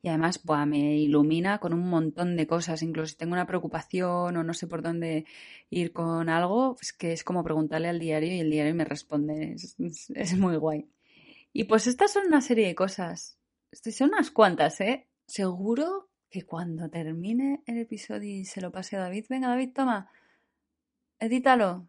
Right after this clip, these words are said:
se me ocurrirán quinientas cosas. Pero bueno, es lo que tiene hacer un episodio sin, sin guión. No sé qué, qué es, qué sentirás escuchando este episodio,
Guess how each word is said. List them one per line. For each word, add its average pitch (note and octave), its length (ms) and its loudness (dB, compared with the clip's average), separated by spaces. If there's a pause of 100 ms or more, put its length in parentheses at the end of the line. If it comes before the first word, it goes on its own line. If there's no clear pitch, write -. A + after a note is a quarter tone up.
(140)
se - 180 -14
me F#3 80 -4
ocurrirán F3+ 460 -6
quinientas F3 460 -8
cosas. - 400 -18 (460)
Pero A#3+ 140 10
bueno, B3+ 160 10
es A3+ 80 4
lo C4+ 80 6
que F4 100 6
tiene C4 180 8
hacer F#3+ 200 2
un F3+ 80 4
episodio E3 440 2
sin, D#3 1120 2 (260)
sin F3 280 -2
guión. B3+ 520 4 (560)
No A#3+ 160 2
sé B3 160 2
qué, D#3 420 0
qué E3 180 0
es, D#3 160 -6
qué E3+ 160 -6
sentirás D3+ 580 -2
escuchando D#3 640 -2
este D#3 220 -4
episodio, D3 680 -4